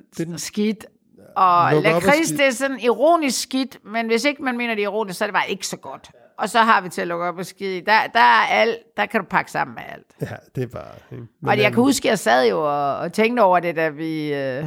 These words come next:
Speaker 2: undulerede, eller hvad man skal sige, øh, nemlig dot com.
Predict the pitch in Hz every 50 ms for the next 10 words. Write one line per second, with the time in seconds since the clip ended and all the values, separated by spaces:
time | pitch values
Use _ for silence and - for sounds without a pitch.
0 | 160 - - 190 190 180 180 185 202 202 190 175 165 165 156 151 151 156 160 165
1 | 185 - - 185 156 - 180 175 170 170 170 160 156 151 151 170 180 196 214 220
2 | 220 202 180 - _ _ _ _ _ _ _ - 151 - - - - - -